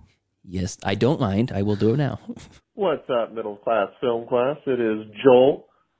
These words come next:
Speaker 2: your virtual pub crawl Sherpa.
Speaker 1: Yes.
Speaker 2: And I'm calling
Speaker 1: Sherpa.
Speaker 2: in because your Wheel of Destiny has landed on my fan pick, The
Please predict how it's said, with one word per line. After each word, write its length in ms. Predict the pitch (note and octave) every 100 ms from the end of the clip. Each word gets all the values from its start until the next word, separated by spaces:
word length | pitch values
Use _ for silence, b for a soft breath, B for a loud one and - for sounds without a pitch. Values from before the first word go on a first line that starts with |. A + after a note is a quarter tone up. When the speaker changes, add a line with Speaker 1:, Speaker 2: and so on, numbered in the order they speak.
| _
Speaker 2:
your 240 | A2 G2
virtual 400 | F#2+ A#2 A2 A2
pub 300 | G2 A#2 A2
crawl 380 | - A#2 G#2+ G#2 G2+ -
Sherpa. 320 | C3 C3+ F#3+ - -
Speaker 1:
Yes. 720 | G#2+ C3+ C3 A2+ F#2 F#2 -
Speaker 2:
And 80 | G#2+
I'm 220 | A#2 A2
calling 380 | A2+ C3 A#2+ A#2
Speaker 1:
Sherpa. 160 | B2 C#3
Speaker 2:
in 40 |
because 460 | A#2+ B2+ A2 G#2+ A2
your 540 | A#2 A#2 A2+ A2+ A2
Wheel 320 | A2 D#3+ D#3
of 100 | B2
Destiny 480 | C3+ D3+ - G#2+ G#2 G#2+
has 120 | G2+
landed 300 | A2 A2+ A#2
on 200 | G#2+ A#2
my 220 | A2 A#2 B2 -
fan 200 | A2 F#2
pick, 200 | - D#2+ - b b _
The 400 | G2+ F#2+ F#2+ G2+